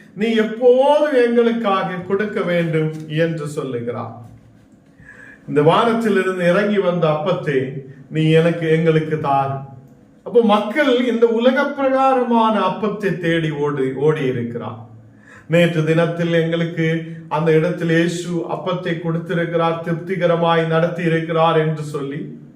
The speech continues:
அவங்க இன்றைக்கும் எங்களுக்கு ஏதாவது கிடைக்கும் என்று சொல்லி, சாப்பிடுவதற்கு ஏதாவது கிடைக்கும் என்று சொல்லி இயேசுவுக்கு பின்னாலே கடந்து செல்லும் போது, இயேசு சொல்லுகிறார், "அதே அவர்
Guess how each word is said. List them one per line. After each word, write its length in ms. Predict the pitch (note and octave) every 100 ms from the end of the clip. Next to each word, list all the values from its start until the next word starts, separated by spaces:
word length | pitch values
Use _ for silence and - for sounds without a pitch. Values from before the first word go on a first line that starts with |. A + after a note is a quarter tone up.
| - - - -
அவங்க 300 | F3+ G3 F#3+
இன்றைக்கும் 920 | G3 A#3 A#3 A#3 A#3 A3 A3+ A#3 - -
எங்களுக்கு 440 | F#3+ G#3+ G#3 F#3+
ஏதாவது 500 | F#3+ G#3+ A3+ A3 G#3
கிடைக்கும் 480 | - G3 G#3 A3+ G#3
என்று 240 | G3 F3
சொல்லி, 520 | F3 F3 E3+ D#3 C3+ -
சாப்பிடுவதற்கு 800 | F#3 A3 G#3+ G#3+ G3 G3+ G3 F3+
ஏதாவது 400 | G3 A3 G#3+ -
கிடைக்கும் 500 | G3 G3 G3 F#3+ F3+
என்று 160 | E3+
சொல்லி 600 | D#3+ E3+ E3 D#3 - - D#3
இயேசுவுக்கு 760 | F3 G#3 G3 F#3+ E3+ D#3+ E3
பின்னாலே 500 | D#3+ E3 E3 E3 D#3
கடந்து 300 | D#3 D#3 D#3
செல்லும் 300 | D3 C#3 C3+
போது, 240 | C3+ C3+ D3+
இயேசு 420 | G#3+ B3 B3 -
சொல்லுகிறார், 680 | D#3+ D3+ C#3+ C#3+ C#3 - - - -
"அதே 540 | E3 F3+ D#3 - - -
அவர் 600 | C#3+ F3 F#3 E3 E3+ -